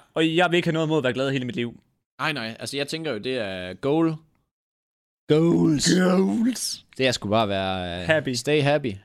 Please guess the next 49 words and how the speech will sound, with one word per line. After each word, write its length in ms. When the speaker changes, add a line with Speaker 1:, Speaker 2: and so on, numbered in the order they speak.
Speaker 1:
Ja, 80
jeg 140
tror 180
lige, 380
at 140
jeg 180
siger, 260
jeg 140
vil 80
gerne 140
være 100
en 60
golden 280
retriever. 420
Hvorfor? 380
Det 120
er 40
fordi, 220
at 100
jeg 200
godt 180
kan 100
lide 120
at 60
være 100
glad, 260
og 80
jeg 80
vil 80
gerne 140
være 100
glad 180
det 80
meste 180
af 40
mit 100
liv. 220
Speaker 2:
Jeg 140
vil 60
bare 140
være 100
den 100
der, 80
der 80
skriger, 340
når 100
jeg 160
skifter 360
træ. 220